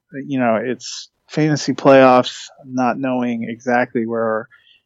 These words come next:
Winston is at. I'm probably just rolling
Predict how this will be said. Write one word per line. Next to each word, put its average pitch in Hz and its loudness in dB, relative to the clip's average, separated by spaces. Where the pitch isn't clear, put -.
Winston 113 -2
is 107 -4
at. 113 6
I'm 120 -14
probably 117 -2
just 110 -4
rolling 110 -6